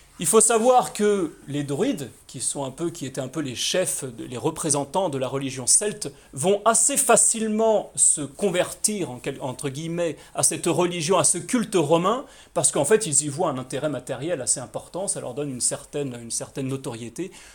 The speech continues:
Donc très facilement, les druides vont adopter les dieux romains.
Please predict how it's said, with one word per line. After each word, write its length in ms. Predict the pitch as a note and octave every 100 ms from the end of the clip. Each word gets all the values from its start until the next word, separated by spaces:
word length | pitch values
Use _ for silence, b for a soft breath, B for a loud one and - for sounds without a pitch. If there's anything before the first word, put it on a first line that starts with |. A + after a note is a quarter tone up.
| B
Donc 180 | C3 C3
très 160 | -
facilement, 460 | G#3+ E3+ - D3+ F#3+
les 100 | C#3+
druides 280 | A#2 D#3 D#3+
vont 160 | C3
adopter 400 | B2 B2 - F#3
les 120 | C#3+ A#2
dieux 200 | A#2 B2+
romains. 200 | A2+